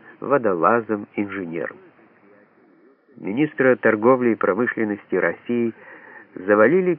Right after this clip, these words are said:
письмами с предложениями поднять золото Чёрного принца – и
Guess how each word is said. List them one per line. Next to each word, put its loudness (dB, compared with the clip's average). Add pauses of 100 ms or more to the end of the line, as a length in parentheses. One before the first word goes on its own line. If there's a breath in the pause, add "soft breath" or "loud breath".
(160)
письмами -2 (140)
с -20
предложениями 0
поднять -2 (100)
золото 2
Чёрного -2
принца – -8 (500 loud breath)
и -2